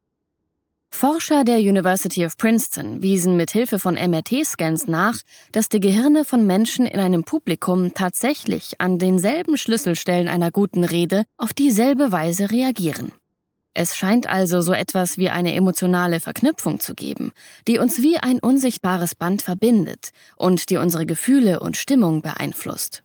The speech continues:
Die Managementprofessorin Sigal Barsaid ging dem Phänomen zweitausendzwei auf den Grund. Sie bat die Teilnehmer ihrer Studie,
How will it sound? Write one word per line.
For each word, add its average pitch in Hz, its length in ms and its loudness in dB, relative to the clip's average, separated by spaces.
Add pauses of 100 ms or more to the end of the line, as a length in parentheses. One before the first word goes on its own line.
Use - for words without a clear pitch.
(1000)
Die 220 180 6
Managementprofessorin 190 1300 2
Sigal 156 440 -2
Barsaid 156 720 -2
ging 190 200 2
dem 180 160 0
Phänomen 180 480 2
zweitausendzwei 262 880 -2
auf 175 160 -4
den 277 180 0
Grund. - 400 -8 (320)
Sie 185 220 0
bat 202 500 -2
die 180 100 -2
Teilnehmer 208 600 2
ihrer 156 260 -2
Studie, 208 500 2